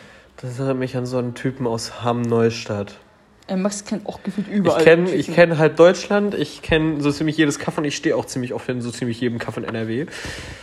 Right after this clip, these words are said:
Speaker 1: Wir stehen in Hamm-Neustadt unserer Stammstelle zu dritt. Zu Zeiten, als das noch ging. Damals,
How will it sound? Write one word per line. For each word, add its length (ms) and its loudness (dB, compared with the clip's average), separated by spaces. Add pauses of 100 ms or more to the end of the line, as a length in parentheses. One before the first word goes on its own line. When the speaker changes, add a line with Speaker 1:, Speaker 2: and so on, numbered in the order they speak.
(540)
Speaker 1:
Wir 120 6
stehen 320 6
in 140 2
Hamm-Neustadt 480 4
unserer 240 -2
Stammstelle 640 -2
zu 160 -12
dritt. 400 -2 (1700)
Zu 120 -12
Zeiten, 280 -4
als 100 -6
das 140 -8
noch 120 -8
ging. 280 -6 (320)
Damals, 560 -6